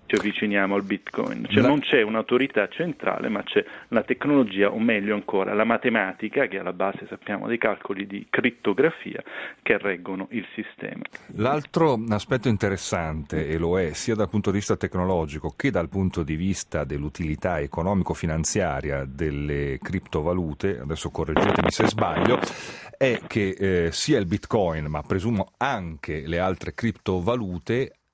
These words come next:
Speaker 2: sono finite, cioè hanno un numero finito di possibilità. Allora, Alessandro Longo, prima cosa cerchiamo di spiegare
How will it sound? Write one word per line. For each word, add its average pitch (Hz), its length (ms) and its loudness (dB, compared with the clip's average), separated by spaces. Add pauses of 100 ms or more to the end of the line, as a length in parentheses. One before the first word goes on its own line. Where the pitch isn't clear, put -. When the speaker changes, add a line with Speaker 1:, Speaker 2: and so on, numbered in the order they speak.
(120)
Speaker 2:
sono 113 440 0
finite, 73 800 -2
cioè 101 160 0
hanno 98 220 2
un 120 100 2
numero 113 240 4
finito 101 800 0
di 92 340 0
possibilità. 76 720 -2 (440)
Allora, 98 240 4
Alessandro 110 420 2
Longo, 90 280 2
prima 101 200 2
cosa 135 180 0
cerchiamo 110 260 0
di 95 60 -2
spiegare 98 400 0